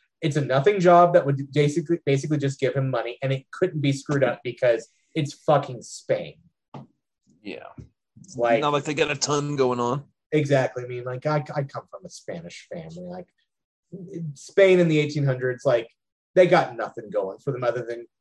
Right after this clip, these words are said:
Speaker 1: they have some colonies that, well, <laughs> they ha-, they have them for now.
Speaker 2: Yeah, they've got a, they've got a dying empire.
Speaker 1: Yeah. So, I mean, <laughs> there, there's nothing Barry can do to fuck that up.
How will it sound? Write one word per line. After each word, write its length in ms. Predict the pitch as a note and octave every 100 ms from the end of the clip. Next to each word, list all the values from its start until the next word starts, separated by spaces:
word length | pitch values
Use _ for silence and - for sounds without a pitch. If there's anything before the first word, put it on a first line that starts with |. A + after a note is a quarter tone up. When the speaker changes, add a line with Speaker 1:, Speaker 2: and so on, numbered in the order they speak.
| _
Speaker 1:
they 140 | C3 C3+
have 360 | C3+ C#3 C#3 C3 - -
some 260 | D3 D3 C3+
colonies 540 | C3+ B2 B2+ B2 A#2+
that, 200 | C3 B2+ -
well, 500 | C3+ C#3 C3 C3+ C3+
<laughs> 220 | C3+ F3 D3
they 220 | D3+ C3
ha-, 120 | - - - -
they 100 | D3+
have 220 | D3 C#3+
them 100 | D#3
for 120 | D#3
now. 180 | D#3 G3+ - - _ _ _ _ _ _
Speaker 2:
Yeah, 160 | C#3+ C3+
they've 280 | B2 - D#3
got 180 | C#3+ C3
a, 160 | A#2 -
they've 160 | D#3 D#3
got 180 | D#3+ C#3+
a 100 | A#2+
dying 560 | A#2 C3 D3+ D#3 C#3+
empire. 580 | D3 E3 A#2 A#2 C3 C#3 _ _ _ -
Speaker 1:
Yeah. 180 | A2 A#2 - _ _ _ _ _ _
So, 400 | - - E3+ D#3
I 60 | D#3
mean, 280 | D3+ C#3+ C#3
<laughs> 20 | D3 E3+ D#3 F3+ E3+ D#3 E3
there, 220 | E3+ F3 F3
there's 200 | E3 D#3
nothing 300 | C#3+ D3+ C#3
Barry 260 | B2 A#2+
can 120 | B2 -
do 80 | A2+
to 80 | G#2+ A#2+
fuck 120 | G#2+ A#2+
that 140 | A2
up. 200 | G#2+ A#2